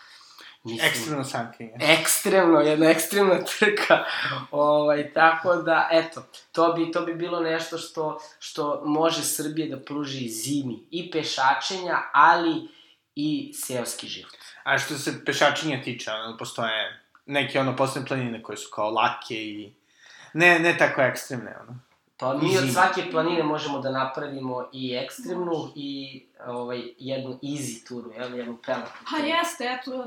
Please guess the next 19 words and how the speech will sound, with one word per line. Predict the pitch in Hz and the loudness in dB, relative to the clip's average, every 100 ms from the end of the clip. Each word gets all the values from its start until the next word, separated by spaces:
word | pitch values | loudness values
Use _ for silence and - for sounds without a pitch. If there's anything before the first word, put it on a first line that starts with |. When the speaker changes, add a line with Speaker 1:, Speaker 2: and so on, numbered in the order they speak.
| - | -8
Speaker 3:
Kablar, | - 269 269 294 311 | 2 4 4 2 -2
recimo, | 285 226 208 202 - 269 - 240 320 | -4 -12 -2 6 8 10 10 8 2
ovaj, | 320 311 | -6 -8
ta | - 214 208 | -10 -12 -12
naša | 208 - 233 | -12 -12 -12
prva | 233 233 | -12 -12
tura | 214 - 240 262 | -12 -10 -8 -4
je, | 269 254 285 269 262 233 - - 247 | -2 -2 -2 0 -2 -6 -12 -14 -12
spada | - - 269 254 262 262 | -8 4 6 6 4 2
u, | 262 247 - _ _ _ _ _ _ _ - - - 254 | 0 -4 -12 _ _ _ _ _ _ _ -20 -20 -14 -6
u | |
lakše, | 254 233 - - - 415 330 | 4 4 4 0 -6 -6 -2
mada | 302 302 277 | 0 2 0
zavisi | 269 277 277 - | 0 0 -2 -6
sad | 302 - | -6 -4
kojom | 269 262 | -2 -4
stazom | - 277 240 - - | -2 0 0 -2 -10
se | 240 - | -14 -14
penješ. | - - - - | -18 -18 -20 -20